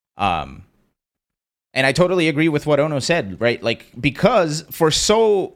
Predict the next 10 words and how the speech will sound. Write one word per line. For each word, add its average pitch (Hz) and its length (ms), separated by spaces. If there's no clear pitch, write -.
long, 131 520
while 131 600
Nintendo 131 880
didn't 135 200
have 123 240
a 110 60
hand 139 260
in 113 80
the 110 80
Smash 156 640